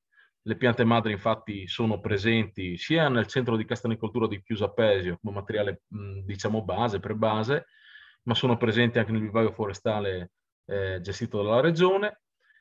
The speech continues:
Ehm, e noi siamo in grado quindi da questo materiale di, di, mm, ripartire per fare moltiplicazione e conservazione e, e valorizzazione, perché questo materiale può essere riutilizzato, eh, in maniera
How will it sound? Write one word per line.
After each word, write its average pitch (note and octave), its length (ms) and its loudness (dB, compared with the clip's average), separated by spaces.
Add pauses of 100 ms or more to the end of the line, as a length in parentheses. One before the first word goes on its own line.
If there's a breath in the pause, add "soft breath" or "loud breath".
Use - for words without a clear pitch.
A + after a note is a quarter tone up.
(140 soft breath)
Ehm, G#2 1160 -2 (680)
e D#3+ 80 4
noi E3+ 200 4
siamo C#3+ 240 2
in D3 80 -2
grado C#3+ 360 2
quindi C3+ 200 -4
da G#2+ 140 -2
questo C#3 300 -4
materiale B2+ 560 2
di, A2 300 -2
di, G#2 440 -2
mm, G2 300 -8
ripartire B2+ 640 2
per A2 140 -6
fare A2+ 240 0
moltiplicazione A2 920 -4
e A2+ 40 -4
conservazione E2+ 680 -12 (400 soft breath)
e, D#3 320 -2 (120)
e A#2 160 0
valorizzazione, G2+ 840 0
perché F#2+ 160 -8
questo A2 220 -4
materiale A2 400 0
può G#2 160 2
essere G#2 300 0
riutilizzato, G#2 1000 -4 (400 loud breath)
eh, G#2 180 -2
in G2 80 -4
maniera G2 600 -2